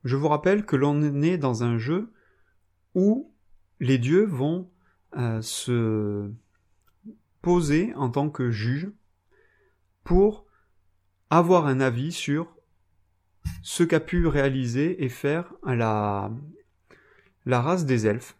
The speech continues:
à savoir, sont-ils monstrueux ou pas ? Faut-il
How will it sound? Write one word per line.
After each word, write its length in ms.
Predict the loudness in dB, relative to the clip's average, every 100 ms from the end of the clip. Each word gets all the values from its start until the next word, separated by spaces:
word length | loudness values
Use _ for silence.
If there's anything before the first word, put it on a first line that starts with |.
| -8
à 100 | -6
savoir, 520 | -4 -2 -2 -2 -6
sont-ils 320 | -8 -6 -2
monstrueux 480 | -2 -2 -2 -2 -2
ou 80 | -6
pas ? 400 | -6 -4 -6 -8 _ _ _
Faut-il 560 | -4 -2 0 0 0